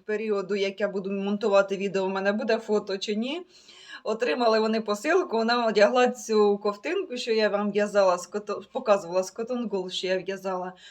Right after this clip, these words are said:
І не знімає її. Їй так сподобалося, і спати хотіла в ній лягать.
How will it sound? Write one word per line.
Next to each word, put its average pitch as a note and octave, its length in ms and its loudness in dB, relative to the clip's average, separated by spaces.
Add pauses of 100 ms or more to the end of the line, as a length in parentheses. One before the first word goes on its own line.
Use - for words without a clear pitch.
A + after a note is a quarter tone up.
(280)
І A3+ 100 -10
не G4 140 2
знімає C4+ 500 0
її. E3+ 520 -12
Їй A#3 160 -10
так G#3+ 220 -4
сподобалося, A#3 680 -2
і G#3+ 80 -2
спати F#3+ 360 -6
хотіла F#3 400 -6
в F#3 40 -2
ній F3+ 180 -6
лягать. A3 440 -2